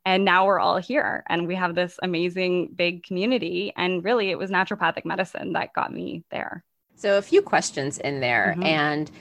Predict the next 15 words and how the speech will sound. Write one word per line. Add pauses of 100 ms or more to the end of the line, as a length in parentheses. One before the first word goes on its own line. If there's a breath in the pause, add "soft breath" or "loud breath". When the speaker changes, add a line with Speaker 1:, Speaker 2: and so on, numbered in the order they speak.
(160 loud breath)
Speaker 2:
you
know,
again,
everyone
has (100)
a
unique
story,
but
the
one
I'm
hearing
from
you,